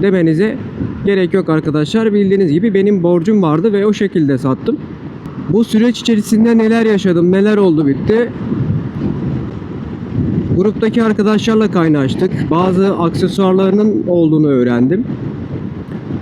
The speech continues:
Akabinde ön taraftan bir ses geliyordu sürekli.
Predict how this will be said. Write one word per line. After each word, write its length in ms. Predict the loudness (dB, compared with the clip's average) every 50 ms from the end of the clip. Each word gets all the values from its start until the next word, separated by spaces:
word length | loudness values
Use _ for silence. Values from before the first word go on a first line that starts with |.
| -8 -8 -8 -8 -8 -8 -10 -10 -10 -10 -8 -6
Akabinde 720 | -6 -2 0 0 0 2 2 2 2 2 2 0 0 0 -2 -4 -4 -2 -2 -2 -4 -4 -6 -10 -10 -10 -8 -6 -6 -4 -4 -4 -6 -4 -4 -4 -4 -6 -6 -6 -6 -8 -6 -8 -8 -8 -8 -8 -10 -10 -10 -10 -10 -6 -4 -2 -2 -2 -2 -4 -4 -2 -2 -2 -2 -2 -2 -4 -4 -6 -8 -10 -12 -12 -12 -6 -4 -2 -2 -2 -2 0
ön 200 | 0 2 2 2
taraftan 560 | 2 2 2 2 0 0 0 0 2 2 2
bir 60 | 2 2
ses 260 | 0 0 0 0 0
geliyordu 460 | -2 0 2 2 0 2 2 0 0
sürekli. 600 | 0 0 0 2 0 0 0 0 0 0 0 0